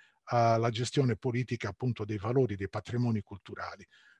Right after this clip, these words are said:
inclusi fra questi le memorie, ad esempio, dei mondi minerari. E in tutto ciò l'attenzione verso i mondi auditivi, secondo me, gioca un ruolo molto importante.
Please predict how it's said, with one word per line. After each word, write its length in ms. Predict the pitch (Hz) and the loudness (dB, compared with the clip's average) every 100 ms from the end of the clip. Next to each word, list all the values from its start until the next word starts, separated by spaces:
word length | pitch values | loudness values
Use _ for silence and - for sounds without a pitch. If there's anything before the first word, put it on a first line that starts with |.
| _ _ _ - | _ _ _ 4
inclusi 460 | 147 156 135 127 | 4 4 2 2
fra 200 | - 143 | 2 0
questi 420 | - 127 - 127 | 2 0 0 -4
le 160 | 135 123 | 0 4
memorie, 600 | 123 120 104 98 110 139 - | 4 4 2 -2 0 0 -2
ad 140 | 131 | 0
esempio, 400 | 123 101 113 110 | 0 0 -2 -2
dei 160 | 107 107 | -2 0
mondi 320 | 104 104 92 | 0 -2 -4
minerari. 560 | 92 87 85 78 - - - - - - | -8 -8 -10 -12 -14 -18 -20 -18 -18 0
E 100 | 160 | 2
in 60 | |
tutto 280 | 165 185 190 | 2 4 2
ciò 260 | - 196 - - - _ - | 4 2 2 -8 -16 _ -8
l'attenzione 600 | 117 - 139 160 135 117 | -2 0 2 4 4 4
verso 340 | 135 120 127 | 2 2 0
i 60 | 120 | 2
mondi 260 | 139 127 | 4 4
auditivi, 680 | 120 139 - 117 104 123 - _ - | 2 0 -2 -4 -2 -4 -6 _ -12
secondo 460 | - 113 143 151 | -10 -6 -2 2
me, 200 | 123 110 135 | 2 0 -4
gioca 380 | 120 104 - 117 | -4 -4 -4 -2
un 180 | 147 | 0
ruolo 540 | 117 104 92 95 101 - _ _ _ | 0 0 -2 -4 -8 -12 _ _ _
molto 260 | - 92 - | -6 -6 -6
importante. 880 | 98 95 - 82 82 80 - 85 | -8 -10 -12 -12 -14 -14 -18 -18